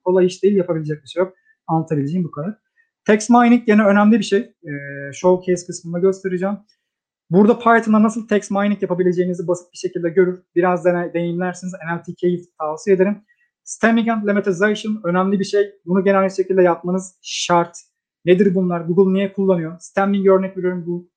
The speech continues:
Google, e, iki bin dört, iki bin beş gibi kullanmaya başladı. E, lokal search'te özellikle çok fazla kullandı. TensorFlow öğrenin. <clears throat> Şirketime gelecekler, öğrenecekler. E, ben de bu yıl yavaş yavaş artık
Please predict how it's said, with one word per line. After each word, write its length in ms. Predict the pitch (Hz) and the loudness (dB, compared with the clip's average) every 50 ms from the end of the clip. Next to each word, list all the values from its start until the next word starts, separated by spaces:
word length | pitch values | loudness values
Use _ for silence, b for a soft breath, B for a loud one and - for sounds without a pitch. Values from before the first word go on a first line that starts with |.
| _ | _
Google, 260 | - 156 165 190 190 | -10 -2 0 0 0
e, 440 | 190 190 190 156 147 147 143 143 147 139 | 0 -6 -12 -12 -10 -8 -8 -8 -8 -10
iki 180 | - - 175 | -10 -8 -6
bin 160 | 185 185 180 | -4 -2 0
dört, 300 | 185 190 196 196 - - | 0 0 0 -2 -6 -18
iki 220 | - - - - 170 | -18 -18 -16 -14 -12
bin 120 | 170 165 | -6 -2
beş 420 | 180 180 175 - - - - _ _ _ _ _ _ _ _ _ _ _ _ _ _ _ - | -2 -2 -2 -4 -12 -14 -18 _ _ _ _ _ _ _ _ _ _ _ _ _ _ _ -2
gibi 160 | 160 180 180 | -2 -2 0
kullanmaya 520 | - 185 165 160 151 151 147 147 147 143 | 0 -2 0 2 0 0 0 0 0 2
başladı. 600 | 147 151 156 - - 170 160 196 214 202 202 _ _ - | 2 2 0 0 -4 0 2 2 2 2 -2 _ _ -12
E, 60 | 156 151 151 151 151 147 147 | -10 -8 -6 -6 -6 -6 -4
lokal 340 | 147 160 156 - 180 180 175 | -4 -4 -2 0 0 0 0
search'te 400 | 156 - 175 170 160 - - 170 | -2 0 -2 -2 -2 -4 -8 -8
özellikle 320 | 160 147 156 147 143 - 123 | -6 -4 -4 -6 -6 -8 -14
çok 240 | - 143 135 _ | -16 -16 -16 _
fazla 260 | - 147 139 135 139 - | -16 -20 -20 -20 -20 -20
kullandı. 580 | _ 139 135 131 135 135 131 139 180 185 190 b b b b b b b b - | _ _ -20 -18 -18 -16 -14 -14 -14 -14 -14 b b b b b b b b -4
TensorFlow 920 | - 202 220 226 220 254 220 - - 233 220 226 226 220 226 - - 175 | 0 2 2 2 2 0 -2 0 2 4 4 4 4 2 -2 -2 2 4
öğrenin. 520 | 180 185 196 208 208 202 202 196 190 - - - | 6 6 6 6 6 4 2 -2 -4 -10 -4 0
<clears throat> 1080 | 220 202 190 - - - _ _ _ _ _ _ _ _ _ _ _ _ _ _ - | 0 0 0 -2 -6 -12 _ _ _ _ _ _ _ _ _ _ _ _ _ _ -12
Şirketime 400 | 160 156 143 170 175 185 180 170 | -10 -6 -6 -6 -4 -4 -4 -2
gelecekler, 460 | 175 170 170 156 165 160 165 170 156 | -2 -4 -4 -4 -8 -8 -8 -6 -6
öğrenecekler. 600 | 156 151 151 147 151 147 151 147 - - 165 175 _ _ _ _ _ _ _ _ _ _ _ - | -6 -6 -8 -8 -10 -12 -12 -14 -14 -16 -18 -18 _ _ _ _ _ _ _ _ _ _ _ -10
E, 380 | 135 135 139 139 139 139 135 | -8 -6 -4 -4 -4 -2 -2
ben 200 | 156 160 175 175 | 0 0 2 2
de 100 | 175 160 | 2 2
bu 60 | 165 | 2
yıl 180 | 180 175 160 156 | 2 2 2 0
yavaş 320 | 156 147 147 143 139 - | -2 -4 -4 -6 -8 -8
yavaş 220 | 160 143 143 139 147 | -6 -6 -6 -6 -6
artık 240 | 151 143 127 _ | -8 -10 -10 _